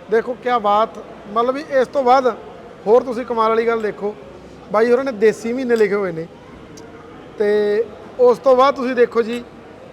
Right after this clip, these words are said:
ਪੈਂਤੀ ਆਪਣੀ। ਤੇ ਮੈਂ ਕਹਿਣਾ ਜੇ ਤੁਸੀਂ ਇੱਥੇ ਬੱਚੇ ਨੂੰ ਖਾਣ ਲੈ ਕੇ ਆ ਗਏ ਨਾ, ਮੋਬਾਈਲ ਨਾ ਫੜਾਇਓ,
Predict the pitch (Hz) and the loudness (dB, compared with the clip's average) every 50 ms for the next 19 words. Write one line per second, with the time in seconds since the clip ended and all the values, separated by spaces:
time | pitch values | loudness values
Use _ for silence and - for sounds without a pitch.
0 | - - - - 254 233 226 - - 233 220 208 196 151 - 175 160 143 135 - | -20 -20 -8 -2 -2 -2 -2 -2 -4 -2 0 0 0 -2 -6 -12 -12 -12 -16 -18
1 | - - - - - 247 247 233 233 233 240 247 247 277 285 254 262 262 254 247 | -20 -20 -20 -6 -4 -4 -2 0 0 0 0 0 -2 -4 -6 -4 -4 -4 -4 -4
2 | 196 254 254 254 262 220 226 - - 240 233 254 - - 208 214 208 208 214 214 | -6 -6 -4 -4 -4 -4 -4 -4 -4 -6 -6 -6 -6 -4 -2 -2 -2 0 -2 -4
3 | 208 190 220 214 214 208 214 240 254 247 220 202 190 190 185 185 196 196 208 202 | -2 -2 -2 -2 0 -2 -2 -4 -6 -8 -8 -6 -4 -2 -2 0 -2 -2 -2 -4
4 | 165 165 165 165 160 160 175 | -4 -4 -4 -4 -4 -6 -6